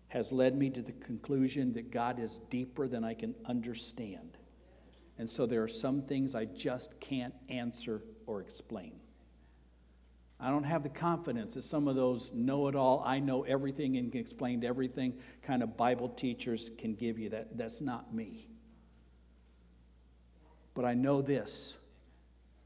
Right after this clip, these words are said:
and I rely on it every day. God is and God loves. He wants what is best for me,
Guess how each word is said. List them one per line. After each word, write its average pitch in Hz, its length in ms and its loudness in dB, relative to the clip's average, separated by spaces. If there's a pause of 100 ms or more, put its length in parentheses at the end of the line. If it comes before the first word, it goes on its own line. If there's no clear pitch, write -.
(120)
and 123 80 -2
I 123 60 2
rely 123 380 4
on 139 120 2
it 131 140 0
every 123 200 -2
day. - 300 -6 (1000)
God 131 320 0 (100)
is 131 400 2
and 117 180 0
God 117 380 2 (160)
loves. - 560 -8 (500)
He - 240 -2
wants 143 340 4
what 147 180 6
is 123 160 2
best 131 400 -4
for 120 120 -2
me, 95 320 -8